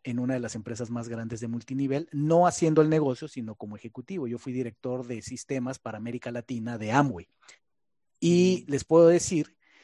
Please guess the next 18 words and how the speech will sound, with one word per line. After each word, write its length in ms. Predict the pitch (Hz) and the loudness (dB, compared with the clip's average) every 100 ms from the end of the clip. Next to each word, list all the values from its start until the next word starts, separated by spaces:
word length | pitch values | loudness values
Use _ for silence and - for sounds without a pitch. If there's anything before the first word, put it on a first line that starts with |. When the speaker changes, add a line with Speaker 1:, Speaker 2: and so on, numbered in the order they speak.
| _ _ | _ _
Speaker 1:
que, 460 | - 147 143 147 - | -2 2 2 0 -4
eh, 560 | 143 131 123 123 123 113 _ _ _ _ _ _ - _ - | -6 -4 -2 -2 -4 -8 _ _ _ _ _ _ -20 _ 0
conozco 360 | 190 196 190 202 | 4 6 6 6
bastante 480 | 156 - 180 170 | 6 6 4 6
de 80 | 147 | 2
la 80 | 123 | 2
industria, 480 | 120 147 - 175 - _ _ _ | 0 -2 -2 -8 -10 _ _ _
pude 240 | 156 165 | 2 2
conocer 400 | 165 135 123 156 | 4 0 0 0
bastante 440 | 143 135 - 143 139 | 0 -2 -2 -2 -2
de 60 | |
la 80 | 120 | -6
industria, 440 | 117 135 - 175 - _ _ _ _ _ | -6 -8 -8 -12 -14 _ _ _ _ _
y 120 | 165 | -6
como 280 | - 170 165 | 2 2 4
en 80 | 165 | 2
todos 300 | - 220 220 | 6 6 8
lados, 400 | 190 196 247 - | 8 8 6 -4